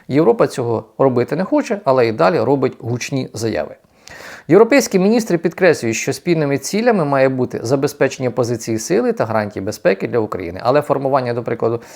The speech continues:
миротворчого контингенту, який би міг би допомогти нам, навіть в умовах припинення гарячої фази війни,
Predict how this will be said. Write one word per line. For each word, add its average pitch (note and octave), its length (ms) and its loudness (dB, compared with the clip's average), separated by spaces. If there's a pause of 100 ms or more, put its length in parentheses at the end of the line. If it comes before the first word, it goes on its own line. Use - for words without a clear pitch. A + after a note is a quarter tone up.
(220)
миротворчого A#3+ 580 2
контингенту, D#3+ 640 0
який A2+ 280 0
би A#2 100 -2
міг A#2 180 -2
би B2 80 -2
допомогти A3 540 -2
нам, F#3+ 280 0 (440)
навіть A2+ 360 -4
в A#2+ 80 0
умовах C#3+ 380 2
припинення F#3+ 500 2
гарячої C3+ 360 2
фази G#2 280 0
війни, G2 260 -6